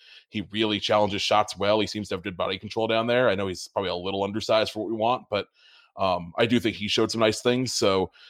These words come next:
hopefully if that comes around, uh, a bit more, maybe we'll start winning some of these games. Um, but,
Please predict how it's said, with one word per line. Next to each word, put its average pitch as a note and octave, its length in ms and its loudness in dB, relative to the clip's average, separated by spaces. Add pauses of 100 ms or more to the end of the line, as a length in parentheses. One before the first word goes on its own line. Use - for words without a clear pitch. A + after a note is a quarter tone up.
(220)
hopefully D#3+ 440 6
if C#3+ 120 4
that C#3 160 4
comes D3 220 0
around, D3 680 4
uh, C3 200 6
a B2+ 40 6
bit D3 160 6
more, C3 300 6
maybe A#2 180 4
we'll A#2 140 2
start A2+ 340 0
winning A2 200 -2
some C3+ 120 -8
of C3 40 0
these B2+ 120 -2
games. D3 480 -4
Um, G2+ 540 2 (760)
but, G#2+ 280 6